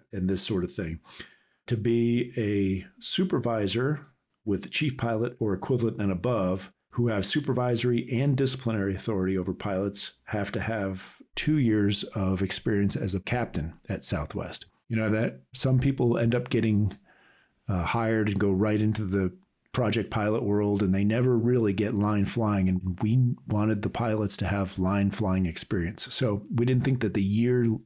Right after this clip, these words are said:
measurement or metric was a good one. So in contract twenty twenty,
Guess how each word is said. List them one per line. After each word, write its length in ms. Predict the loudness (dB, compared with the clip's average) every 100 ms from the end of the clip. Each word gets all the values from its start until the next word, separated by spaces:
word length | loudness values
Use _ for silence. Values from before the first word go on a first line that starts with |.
| _
measurement 600 | 0 2 2 2 2 0
or 100 | 0
metric 380 | 0 0 -2 0
was 120 | -2
a 40 |
good 240 | 0 0 2
one. 300 | 0 0 -4 -8
So 400 | -2 0 0 -2 -8 -12
in 140 | -4 0
contract 420 | 0 2 0 -2
twenty 240 | 0 2
twenty, 560 | 0 0 2 2 2